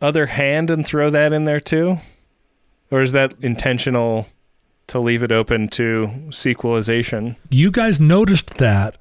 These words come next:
Speaker 2: and you answered a big question about the, about the Terminator universe. I didn't notice it. And, um,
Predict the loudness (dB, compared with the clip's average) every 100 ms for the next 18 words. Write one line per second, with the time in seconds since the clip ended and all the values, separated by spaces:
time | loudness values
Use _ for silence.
0 | _ _ 2 4 2 -2 _ -20 _ 0
1 | 0 2 2 4 4 2 2 2 0 0
2 | 0 2 2 2 -2 -2 -2 -6 -14 -20
3 | _ _ _ _ _ -4 -2 2 2 2
4 | 0 -2 -4 -2 2 2 0 0 2 4
5 | 4 4 4 4 4 4 0 -2 -4 -2
6 | 2 2 2 0 -2 -4 -6 -8 -10 -14
7 | _ _ _ _ _ _ _ _ -2 2
8 | 4 4 4 2 4 2 0